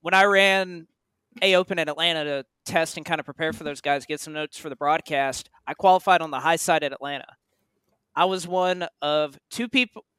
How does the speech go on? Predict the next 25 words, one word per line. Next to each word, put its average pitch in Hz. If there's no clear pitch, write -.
two 269
other 254
Coke 233
drivers 156
that 156
qualified 175
on 165
the 143
high 165
side, 135
and 139
Ottinger 202
was 202
first, 208
Busa, 190
the -
other 165
driver 175
who 170
ran 170
the 165
high 170
side, 165
was 139
second, 196